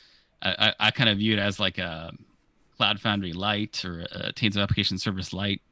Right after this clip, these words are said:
uh, 'cause it's, it doesn't have that full feature stack yet, but a lot of the core features have been, have been, you know, have been re-, uh, I guess, uh, re-implemented and, and reproduced on the, uh, Tanzu application platform side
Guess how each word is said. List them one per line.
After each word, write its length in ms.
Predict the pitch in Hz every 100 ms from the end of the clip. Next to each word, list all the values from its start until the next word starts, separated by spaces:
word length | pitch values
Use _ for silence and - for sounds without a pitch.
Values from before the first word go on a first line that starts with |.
| _ _ _ _ _ -
uh, 280 | 85 80 -
'cause 160 | 107 98
it's, 140 | 92 -
it 100 | 107
doesn't 300 | 107 107 104 -
have 220 | - 104
that 180 | 95 -
full 280 | - 101 95
feature 380 | - 101 117
stack 340 | 107 123 120 -
yet, 300 | 123 - -
but 180 | 208 - _ _ _ _ _ _ _ _ -
a 60 | 123
lot 220 | 117 117
of 100 | 120
the 100 | 110
core 240 | - 120
features 460 | 101 113 95 98 92
have 140 | 98
been, 260 | 90 90 98 - -
have 200 | 101 90
been, 200 | 90 85
you 100 | 87
know, 200 | 85 - -
have 180 | 98 90
been 140 | 87 87
re-, 460 | 101 101 95 95 -
uh, 340 | 85 80 80 85 - -
I 100 | -
guess, 460 | - - - - -
uh, 100 | - -
re-implemented 760 | - 104 95 98 98 92 90 85
and, 180 | 78
and 120 | - -
reproduced 640 | 95 - 92 87 - - -
on 240 | 82 82
the, 260 | 85 80 67
uh, 80 | -
Tanzu 340 | 98 82 -
application 380 | - - - -
platform 400 | - - - -
side 340 | - - 73